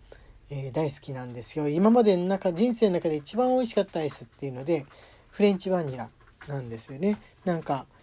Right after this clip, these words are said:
今食べるともしかしたら、あの、現代のアイスに比べたらちょっと安っぽいとかなるのかもしんないんですけど、まだサーティーワンとかハーゲンダッツがなかった頃の、えー、こうアイスクリームをね、ポッともす-、よ-、よそってくれる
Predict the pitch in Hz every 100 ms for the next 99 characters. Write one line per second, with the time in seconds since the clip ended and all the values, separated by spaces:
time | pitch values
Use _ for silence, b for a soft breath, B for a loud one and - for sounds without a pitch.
0 | b 262 285 285 233 226 233 208 - 175
1 | 160 170 175 202 180 143 - b b b
2 | b - 156 151 143 143 170 277 285 226
3 | 208 226 226 202 - 170 - 170 156 165
4 | 214 180 165 - 190 - - 127 233 B
5 | B B B 170 - - 180 151 151 147
6 | 147 160 147 135 - - 262 196 - 147
7 | 143 135 117 - 147 190 233 180 - 233
8 | 233 240 240 233 202 165 151 170 180 170
9 | 151 143 214 233 214 - 147 - 147 123
10 | 123 117 - b b b b 151 139 131
11 | 123 123 120 - _ - 175 214 208 -
12 | 214 185 143 185 190 196 180 147 143 143
13 | 190 160 185 - 156 185 - 170 165 156
14 | 147